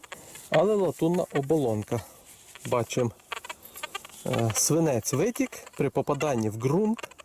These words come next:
ось таке трапляється з кулею. Розриває її, е, свинець витік, кудись попав глибше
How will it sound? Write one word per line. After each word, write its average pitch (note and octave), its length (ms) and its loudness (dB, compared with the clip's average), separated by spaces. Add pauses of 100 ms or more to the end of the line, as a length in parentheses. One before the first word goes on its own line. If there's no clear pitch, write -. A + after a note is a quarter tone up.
(100)
ось F#3 260 2
таке C#3 380 0
трапляється B2+ 800 0 (340)
з - 140 -2
кулею. A2 420 4
Розриває A#2+ 540 2
її, A#3 220 0 (1300)
е, A#2 100 4
свинець C#3 460 2
витік, D3+ 380 0 (200)
кудись - 720 -2 (1080)
попав D#3 540 4 (380)
глибше C3+ 580 0